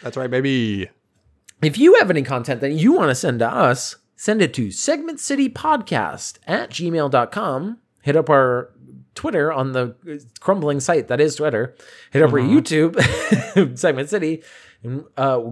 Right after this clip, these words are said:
Speaker 2: we would love to give a big thank you to someone in particular.
Speaker 1: Thank you shout out goes out to Rachel Robinson. Thank you, Rachel. She does our intro music and she fa-, she does other music you can find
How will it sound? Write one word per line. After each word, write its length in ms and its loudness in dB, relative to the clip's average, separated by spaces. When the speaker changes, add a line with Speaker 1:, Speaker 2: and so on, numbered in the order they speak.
Speaker 2:
we 120 -2
would 120 -4
love 240 -2
to 80 -12
give 240 -8
a 60 -8
big 260 -8
thank 480 -8
you 160 -2
to 80 -2
someone 260 -8
in 100 -8
particular. 680 -2
Speaker 1:
Thank 200 -4
you 80 -2
shout 320 0
out 280 -4
goes 460 4
out 300 -2
to 80 -6
Rachel 340 -4
Robinson. 500 -4
Thank 220 -8
you, 80 -8
Rachel. 420 -10
She 140 -12
does 140 -8
our 120 -10
intro 240 -10
music 460 -8
and 140 -16
she 140 -14
fa-, 340 -10
she 220 -14
does 300 -6
other 240 -4
music 300 -12
you 80 -16
can 140 -18
find 440 -10